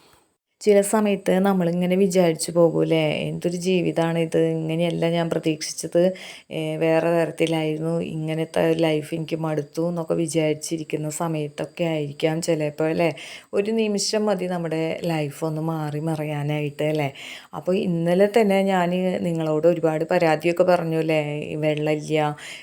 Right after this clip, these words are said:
വെള്ളം കുറഞ്ഞിരിക്കുകയാണ്, അതുകൊണ്ട് ആകെ കഷ്ടപ്പാടാണ്. കുറച്ച് ദിവസമായിട്ട് നമുക്കങ്ങനെ വെള്ളമില്ലാത്തൊരു ബുദ്ധിമുട്ട് ഇങ്ങനെ വന്നു തുടങ്ങിയിരിക്കുകയായിരുന്നു കേട്ടോ. വെള്ളം കിണറ്റിലുണ്ട്, പക്ഷേ മോട്ടറിൽ അങ്ങോട്ട്, ഏ, ശരിക്കത് വലിച്ചെടുക്കാൻ പറ്റാത്ത ഒരു അവസ്ഥ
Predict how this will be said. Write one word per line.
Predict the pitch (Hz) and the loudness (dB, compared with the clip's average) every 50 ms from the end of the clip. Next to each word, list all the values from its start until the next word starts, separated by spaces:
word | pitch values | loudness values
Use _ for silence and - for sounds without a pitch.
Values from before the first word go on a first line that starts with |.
| - - | -10 -6
വെള്ളം | 170 160 156 156 156 156 | -4 -2 -2 -2 -2 -2
കുറഞ്ഞിരിക്കുകയാണ്, | 156 160 156 156 156 156 156 151 151 - - 160 156 151 151 | 0 0 0 0 0 -2 -2 -2 -4 -2 -2 0 0 0 0
അതുകൊണ്ട് | 151 151 156 151 151 151 151 156 151 | 0 0 0 0 0 -2 0 0 -2
ആകെ | 151 156 156 160 156 - | 0 0 0 -2 -2 0
കഷ്ടപ്പാടാണ്. | - 170 165 - - 156 - - 147 147 147 147 151 151 151 | -2 -2 -2 -2 -4 -4 -2 0 -2 0 0 -2 -2 -2 -2
കുറച്ച് | - 165 160 - - - 214 | 0 0 0 0 0 -2 2
ദിവസമായിട്ട് | 208 214 196 190 175 - - 214 208 196 185 185 214 208 | 2 4 4 4 2 2 2 4 4 4 4 4 2 0
നമുക്കങ്ങനെ | 202 185 185 175 - 175 175 175 175 175 | 2 0 -2 0 0 -2 -2 0 0 0
വെള്ളമില്ലാത്തൊരു | 180 170 170 165 160 165 160 165 160 160 - 165 165 165 | 2 2 2 2 0 0 0 0 -2 -2 0 0 0 0
ബുദ്ധിമുട്ട് | 160 165 160 156 - 156 156 151 147 - | 0 -4 -6 -6 -4 -6 -4 -4 -6 -6
ഇങ്ങനെ | 151 151 151 151 151 | -6 -6 -6 -6 -4
വന്നു | 160 165 160 156 151 | -4 -2 -2 -2 -2
തുടങ്ങിയിരിക്കുകയായിരുന്നു | 151 160 156 151 147 151 147 143 143 - - 160 151 151 151 151 151 | -2 -2 -2 -2 -2 -4 -4 -4 -4 0 0 2 2 2 0 -2 -2
കേട്ടോ. | 147 147 143 143 - - - - - - - | -2 -4 -8 -8 -10 -16 -18 -18 -18 -10 -4
വെള്ളം | - 165 160 160 160 175 190 214 | -2 0 2 2 2 2 2 2
കിണറ്റിലുണ്ട്, | 214 226 214 202 190 185 - 196 190 208 208 190 180 175 165 180 180 | 0 0 0 0 0 0 0 0 0 0 2 0 0 0 2 0 0
പക്ഷേ | 202 190 165 - - - 165 165 165 | 0 -2 -4 -4 -2 -2 0 0 0
മോട്ടറിൽ | 170 170 165 160 156 - - - - 156 160 | 0 0 0 -2 -2 -6 -10 -8 -4 0 2
അങ്ങോട്ട്, | 165 165 165 165 160 156 - 185 - - - - - - - - _ | 2 2 2 -2 -4 -2 -2 -2 -2 -4 -6 -12 -18 -20 -20 -18 _
ഏ, | - 190 190 185 180 175 | -4 -2 0 0 0 0
ശരിക്കത് | 180 214 202 196 196 - 190 190 | 4 4 4 4 4 4 4 6
വലിച്ചെടുക്കാൻ | 190 196 190 185 185 - 190 175 170 - 175 170 165 | 6 6 4 4 4 4 4 4 4 4 2 2 2
പറ്റാത്ത | 165 175 170 - - 165 156 156 - 165 | 2 0 0 0 2 2 2 2 0 0
ഒരു | 160 160 156 | 2 4 4
അവസ്ഥ | 160 160 160 151 - - | 4 2 2 -2 -6 -2